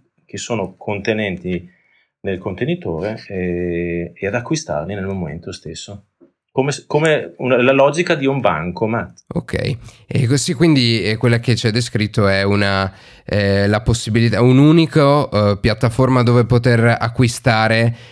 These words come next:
Speaker 2: eh, i, i prodotti e poi però il cliente ha la possibilità di scegliere dove ritirarlo in base, in base alle proprie esigenze.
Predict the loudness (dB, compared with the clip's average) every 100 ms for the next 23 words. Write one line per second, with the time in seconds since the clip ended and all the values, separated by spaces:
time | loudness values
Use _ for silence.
0 | _ -2 0 2 2 2 0 0 0 0
1 | -2 -2 0 2 2 4 4 4 0 2
2 | 2 2 2 2 2 4 2 2 0 2
3 | 2 2 2 2 0 2 -2 0 2 2
4 | 2 0 0 0 0 2 2 0 0 0
5 | 0 0 0 2 2 2 2 0 2 0
6 | 0 0 -2 -2 -2 0 0 0 -2 0
7 | -2 -2 -2 -2 -4 -6 -6